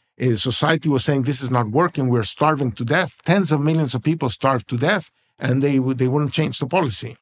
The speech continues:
So I think that there are aspects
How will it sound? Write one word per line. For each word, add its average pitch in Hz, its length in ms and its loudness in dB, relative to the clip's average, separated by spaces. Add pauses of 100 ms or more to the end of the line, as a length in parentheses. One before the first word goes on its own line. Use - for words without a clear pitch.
(460)
So 139 540 0 (180)
I 190 100 2
think 226 260 -2
that 160 140 0
there 131 180 2
are 120 300 2
aspects 180 800 -4